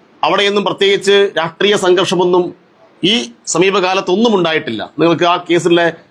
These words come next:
ഏഹ്, ആ ബന്ധപ്പെട്ട പോലീസ് സ്റ്റേഷനിൽ പരിശോധിച്ചാൽ, ഏഹ്, അതിൻ്റെയൊക്കെ, ഏഹ്, വിവരങ്ങൾ കിട്ടും. എന്താ കാര്യം?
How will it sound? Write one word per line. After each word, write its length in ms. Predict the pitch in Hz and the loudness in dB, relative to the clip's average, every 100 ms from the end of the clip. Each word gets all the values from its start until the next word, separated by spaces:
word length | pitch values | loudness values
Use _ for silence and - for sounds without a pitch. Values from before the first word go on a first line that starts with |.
| _ - | _ -2
ഏഹ്, 140 | 175 - | -2 0
ആ 140 | 165 160 | -2 -2
ബന്ധപ്പെട്ട 320 | 165 180 160 | -2 -2 -2
പോലീസ് 300 | 143 170 170 | -2 0 2
സ്റ്റേഷനിൽ 260 | 180 180 | 0 0
പരിശോധിച്ചാൽ, 520 | 165 156 170 165 170 165 | 2 2 2 2 0 -2
ഏഹ്, 460 | 165 - 160 160 156 | -6 -8 -2 0 0
അതിൻ്റെയൊക്കെ, 340 | 160 156 147 | 0 0 0
ഏഹ്, 420 | 156 151 160 156 151 | -4 -2 0 0 2
വിവരങ്ങൾ 280 | 156 160 160 147 | 2 2 0 -2
കിട്ടും. 240 | 117 123 - _ _ _ _ _ _ _ _ - | -2 -4 -4 _ _ _ _ _ _ _ _ -2
എന്താ 200 | 175 226 | 0 2
കാര്യം? 380 | 196 196 208 | 0 0 -2